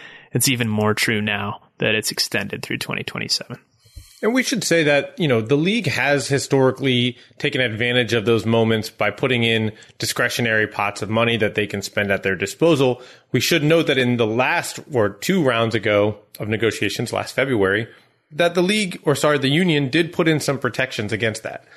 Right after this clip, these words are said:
Speaker 2: Um, that any discretionary funding that started to come in after twenty twenty-one season, going into twenty twenty-two, that they would have to put at least forty percent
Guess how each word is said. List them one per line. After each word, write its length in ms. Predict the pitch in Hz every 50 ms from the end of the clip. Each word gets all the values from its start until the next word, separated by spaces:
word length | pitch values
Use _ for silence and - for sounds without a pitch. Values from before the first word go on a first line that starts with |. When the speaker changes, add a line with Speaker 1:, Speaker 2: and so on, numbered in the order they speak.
| - - - - _ _ _
Speaker 2:
Um, 240 | - 110 110 104 98
that 160 | 104 110 -
any 180 | 151 151 170 180
discretionary 800 | 147 156 139 - - 143 143 135 - 147 135 131 127 127 131 123 113 -
funding 340 | - 135 131 131 127 127 123
that 120 | 117 110
started 300 | - - 123 123 127 120
to 80 | 120 131
come 240 | - 139 120 117 -
in 400 | - 180 180 180 175 170 165 - - - - - -
after 320 | 117 120 117 - 135 123
twenty 400 | - - - 135 131 127 123 120
twenty-one 800 | 117 - - 123 120 117 113 113 110 117 123 139 143 139 135 135 131
season, 640 | - - - 156 147 123 107 110 107 120 139 143 139 - - - _ _
going 180 | - 127 123 123
into 160 | 123 120 120
twenty 240 | - - 127 120 110
twenty-two, 640 | 107 - 117 113 110 - - 170 165 160 156 151 - - - - _ _
that 160 | - 143 131 -
they 80 | 151
would 160 | 143 139 127
have 180 | 117 131 131 -
to 80 | - 117
put 160 | - 143 127
at 140 | 120 123 139
least 260 | 139 135 127 - -
forty 260 | - 156 156 151 147
percent 460 | 143 - 127 131 - 131 120 120 120